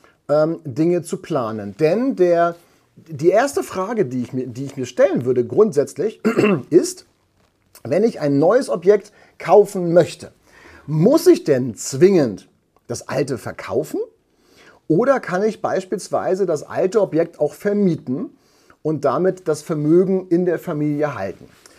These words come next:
Ich sage euch jetzt, dass in vier von fünf Fällen, ähm, es nachher zu einem Verkauf kommt. Warum? Weil wir den Verkaufserlös nachher als Eigenkapital brauchen. In den seltensten Fällen ist es so,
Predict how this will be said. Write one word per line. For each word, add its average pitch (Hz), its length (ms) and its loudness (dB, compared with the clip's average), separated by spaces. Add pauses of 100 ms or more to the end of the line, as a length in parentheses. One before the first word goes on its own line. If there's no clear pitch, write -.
(460)
Ich 170 140 4
sage 220 200 4
euch 214 160 2
jetzt, 190 300 2
dass 160 280 0
in 143 340 0
vier 208 300 -4
von 156 220 -4
fünf 185 380 0
Fällen, 175 560 2 (100)
ähm, 143 540 0
es 139 180 -6
nachher 151 320 -2
zu - 160 -10
einem 127 180 -4
Verkauf 127 480 -6
kommt. 190 440 -6
Warum? 139 640 -2 (460)
Weil 127 240 2
wir 143 80 6
den 135 160 2
Verkaufserlös 151 1040 0
nachher 131 640 -2
als 113 380 -4
Eigenkapital 113 600 -6
brauchen. 82 460 -12 (380)
In 123 60 -6
den 127 120 -2
seltensten 156 500 -2
Fällen 147 300 -2
ist 151 160 -4
es 123 160 -8
so, 165 320 -2